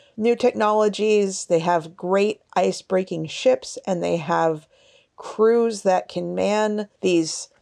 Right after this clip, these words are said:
little robots that can go up to three kilometers down and then use sonar to try to echolocate for the wreck of this ship.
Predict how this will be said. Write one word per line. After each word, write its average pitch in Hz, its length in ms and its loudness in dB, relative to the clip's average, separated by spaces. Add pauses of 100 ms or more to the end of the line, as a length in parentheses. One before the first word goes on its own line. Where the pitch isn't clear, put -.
little 208 260 2
robots 185 840 0 (120)
that 185 180 2
can 196 160 -2
go 220 420 4
up 208 220 -2
to 226 100 0
three 220 600 0
kilometers 180 800 -2
down 214 560 0 (360)
and 196 220 2
then 190 380 0
use 196 200 2
sonar 175 720 2 (460)
to - 160 -4
try 196 260 2
to 185 540 0 (200)
echolocate 185 880 0 (460)
for 190 720 2 (300)
the 185 160 2
wreck 180 600 -2 (320)
of - 180 -2
this 156 160 2
ship. - 380 -2